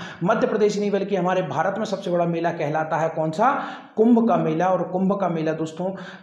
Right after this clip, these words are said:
हर चार वर्ष में जो आप लोग देखते हैं, अलग-अलग जगहों पर आयोजन किया जाता है। और उसी के क्रम में हमारे जो कुंभ का मेला भी दो हज़ार सोलह में हुआ था, आयोजन कहाँ पर किया गया था? उज्जैन में किया जाता है, जिसे हम सिंहस्थ कुंभ के नाम से जानते हैं।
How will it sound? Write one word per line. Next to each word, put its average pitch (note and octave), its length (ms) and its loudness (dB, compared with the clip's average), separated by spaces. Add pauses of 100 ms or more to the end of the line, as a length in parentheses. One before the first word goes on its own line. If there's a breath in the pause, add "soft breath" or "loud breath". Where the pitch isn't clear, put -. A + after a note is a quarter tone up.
(120)
हर - 520 -2
चार G3+ 220 4
वर्ष F#3 260 2
में F#3 120 0
जो F3 80 2
आप F3 200 2
लोग F3 160 2
देखते F3 280 0
हैं, F#3 160 0
अलग-अलग E3+ 400 2
जगहों D#3 300 0
पर D#3+ 160 0
आयोजन D3+ 320 2
किया E3 200 2
जाता D#3+ 280 2
है। D3+ 60 0
और F3 160 0
उसी F3+ 240 2
के A3 100 0
क्रम E3 220 0
में D#3+ 140 0
हमारे D3 460 0 (420 loud breath)
जो E3 420 0 (1000)
कुंभ F#3+ 300 2
का G3 80 4
मेला E3+ 220 4
भी E3 120 2
दो D#3+ 140 2
हज़ार E3 240 4
सोलह D#3+ 320 0
में F3 100 0
हुआ D#3 240 2
था, D#3+ 120 -2
आयोजन D#3 300 0
कहाँ D3+ 240 -4
पर D#3+ 140 -4
किया D#3+ 220 -2
गया D#3 160 0
था? E3+ 260 -6
उज्जैन C#3+ 340 -2
में D3 140 -4
किया D3+ 160 0
जाता D3 260 0
है, D3+ 80 0
जिसे D3+ 220 -4
हम F3+ 120 -2
सिंहस्थ D#3 440 -8
कुंभ C3+ 280 -6
के D#3+ 80 -2
नाम A#2+ 220 -2
से F#3 140 -6
जानते B2+ 360 -2
हैं। G3+ 160 0